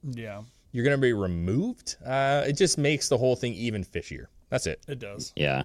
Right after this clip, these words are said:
Speaker 3: And you know what's even fishier is Newsweek fact-checked it, okay?
Speaker 2: Hmm.
Speaker 3: All right. So
Speaker 2: Newsweek did.
Speaker 3: if Newsweek
Speaker 1: Yeah.
Speaker 3: is fact-checking it, you better, uh, you better believe your bottom dollar.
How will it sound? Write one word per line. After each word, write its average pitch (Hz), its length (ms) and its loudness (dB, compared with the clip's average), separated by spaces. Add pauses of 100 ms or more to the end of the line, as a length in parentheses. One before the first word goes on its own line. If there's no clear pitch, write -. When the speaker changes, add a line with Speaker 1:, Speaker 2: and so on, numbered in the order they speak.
(400)
Speaker 3:
And 101 120 6
you 104 80 8
know 104 80 8
what's 101 160 4
even 98 200 6
fishier 107 480 6
is 87 360 6
Newsweek 87 640 6
fact-checked - 640 0
it, 65 100 2
okay? 73 380 2 (260)
Speaker 2:
Hmm. 92 160 -8 (1120)
Speaker 3:
All 73 80 2
right. 76 280 4 (460)
So 82 300 4
Speaker 2:
Newsweek 78 240 -2
did. - 100 0
Speaker 3:
if 82 120 0
Newsweek 117 540 6
Speaker 1:
Yeah. 120 40 6
Speaker 3:
is 98 80 2
fact-checking 120 640 4
it, 120 140 2 (1200)
you 87 140 4
better, 95 380 8
uh, 90 240 6
you 90 140 4
better 90 160 6
believe 87 360 4
your 90 80 6
bottom 98 360 4
dollar. 90 460 6